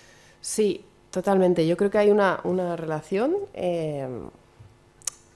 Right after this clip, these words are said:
con, con esta vuelta a la identidad, ¿no? Fuer-, en sentido fuerte, que creo que también recorre a las izquierdas. Em, y esta, y esta, y este orden neoliberal donde,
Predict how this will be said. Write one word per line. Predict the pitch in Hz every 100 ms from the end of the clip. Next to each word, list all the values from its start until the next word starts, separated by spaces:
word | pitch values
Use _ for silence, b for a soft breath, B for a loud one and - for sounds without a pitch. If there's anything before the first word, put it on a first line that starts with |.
| _ -
con, | 202 175 165 151 147
con | 165 160
esta | 160 190 175 165 160
vuelta | 156 165 196 190 185 185
a |
la | 170 165
identidad, | 165 165 165 180 240 277
¿no? | 214 190 277
Fuer-, | - 214 208 -
en | 196
sentido | 185 180 202 170
fuerte, | - 185 185 208 339 -
que | 165
creo | 170 170
que | 170 160 156
también | 160 160 170 170
recorre | 160 160 165 156 151
a | 151
las | 147 147
izquierdas. | 151 - 160 226 339 - B B B B B B B
Em, | - 196 190 190 185 180 165 - - - _ _ _ _ _ - - -
y | 220 208
esta, | 202 - 240 220 185 160 151
y | - 190
esta, | 180 - 202 185 165
y | 175
este | 170 - 185
orden | 185 190 190 196
neoliberal | 190 180 175 170 170 196 -
donde, | 262 190 185 190 190 214 -